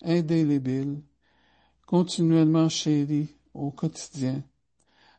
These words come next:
dans le cœur d'une âme fortunée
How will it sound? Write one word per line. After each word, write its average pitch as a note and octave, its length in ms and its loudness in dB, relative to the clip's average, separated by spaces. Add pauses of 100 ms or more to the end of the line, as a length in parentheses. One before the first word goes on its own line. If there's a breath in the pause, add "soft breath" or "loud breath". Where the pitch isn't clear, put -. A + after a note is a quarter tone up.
dans C#3 160 2
le C#3 120 2
cœur D#3+ 420 2
d'une C#3 220 -2
âme D3 500 -4
fortunée D3+ 760 -4